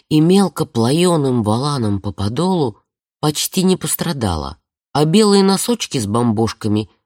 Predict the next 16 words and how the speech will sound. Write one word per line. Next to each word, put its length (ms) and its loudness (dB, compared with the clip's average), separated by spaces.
рыдающая 800 -2
Лидочка — 600 -4
под 180 -6
присмотром 640 -2
Галины 380 -2
Петровны 680 -4
застирала 680 -4
в 80 -12
туалете 520 -4
поликлиники. 960 -8
«Боже, 600 0
что 560 -8
за 160 -4
ребенок? 800 -4
Лучше 600 0
прополаскивай! 1040 -2